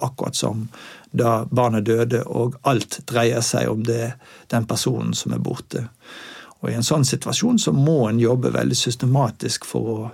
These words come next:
eh, f-, ta ned den tiden som en bruker til å tenke på det, det barnet. Og du må jobbe med å ikke bringe inn den døde i hver samtale. Du må kanskje ned fra å gå på graven hver dag til en gang i uken til å begynne med, eller hver annen hver dag, og så gradvis dø. Altså det,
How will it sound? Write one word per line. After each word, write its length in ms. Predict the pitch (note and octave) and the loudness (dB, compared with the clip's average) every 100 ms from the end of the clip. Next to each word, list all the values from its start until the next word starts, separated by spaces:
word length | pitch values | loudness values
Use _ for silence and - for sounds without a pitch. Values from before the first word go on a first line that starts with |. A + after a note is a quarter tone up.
| - - - _ | -14 -20 -20 _
eh, 140 | C#3 B2+ | -8 -8
f-, 180 | - - | -8 -10
ta 120 | - A#2+ | -2 2
ned 300 | C#3 F#3+ A2+ | 4 4 2
den 120 | A#2+ A#2+ | 0 0
tiden 380 | - E3 A#2 | 0 0 0
som 180 | A2 B2 | -4 -4
en 100 | A2+ A2+ | -2 0
bruker 260 | C3 C3+ | -2 -2
til 120 | B2+ | -6
å 40 | - | -6
tenke 280 | B2 A#2 - | -6 -6 -6
på 100 | B2+ | -4
det, 140 | - A#2+ - - | -4 -6 -10 -4
det 140 | A#2+ | -2
barnet. 440 | A2+ A2+ - A#2+ B2+ | 0 -4 -6 -8 -4
Og 280 | C3 B2+ A#2+ - - - - | 0 0 -2 -12 -18 -20 -4
du 100 | C3 | 0
må 140 | B2 B2 | 4 4
jobbe 400 | A#2 A#2 A#2+ A#2 | 4 4 2 2
med 200 | C3+ G#2+ | 2 2
å 60 | A2 - | -2 -4
ikke 300 | C3 - C#3+ | -6 -2 -2
bringe 320 | C3+ B2 A#2+ | 0 0 0
inn 240 | - B2+ A2 | 2 4 4
den 140 | G#2 | 2
døde 240 | G#2 A2+ A#1+ | 0 0 0
i 40 | |
hver 140 | - - | 0 -2
samtale. 600 | - A#2 A#2+ - - B2 | -2 -4 -4 -4 -4 -2
Du 60 | C3 | -2
må 140 | A2+ - | -2 0
kanskje 460 | B2 B2+ - B2+ A2+ - - | 0 2 4 2 0 -6 -2
ned 320 | C3 C#3 B2 A#2 | 2 4 4 2
fra 160 | - A2+ | 0 2
å 60 | |
gå 100 | A2+ G#2+ | 2 2
på 100 | B2 | 2
graven 320 | B2 B2+ A2 A#2 | 2 2 2 4
hver 180 | B2+ G2+ | 4 2
dag 280 | G#2+ A2 G#2 - | 0 -4 -6 -2
til 160 | A#2 | 0
en 220 | - A#2+ A#2 | 2 2 4
gang 160 | A#2 | 4
i 60 | A2 A2 | 2 2
uken 240 | B2+ C3 A2 | 0 0 -2
til 100 | G#2+ | 0
å 60 | |
begynne 240 | A2+ A2 G#2+ | 0 0 -2
med, 140 | G#2+ | -4
eller 180 | A2+ A2+ | -4 -2
hver 220 | A2 A2 A2 | -2 0 2
annen 220 | B2 A#2+ | 2 2
hver 140 | A2+ | 2
dag, 260 | A2+ A2+ A2+ | 0 -2 -2
og 100 | A#2 | -4
så 140 | - | -2
gradvis 720 | B2 - A2+ B2 A#2 A2+ A2+ - | -2 -2 0 0 0 -2 -2 -2
dø. 100 | B2+ | -2
Altså 240 | B2 A#2+ C3+ | -2 -2 0
det, 120 | C3+ | 0